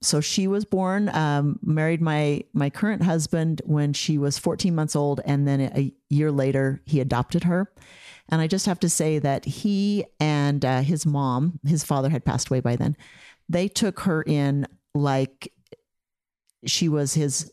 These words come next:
biological child. They were so wonderful. And, um, as I'll mention later,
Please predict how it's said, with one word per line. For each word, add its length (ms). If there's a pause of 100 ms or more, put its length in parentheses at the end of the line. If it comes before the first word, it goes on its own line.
biological 540
child. 400
They 160
were 240
so 320
wonderful. 640
And, 260 (580)
um, 300 (240)
as 100
I'll 140
mention 480
later, 500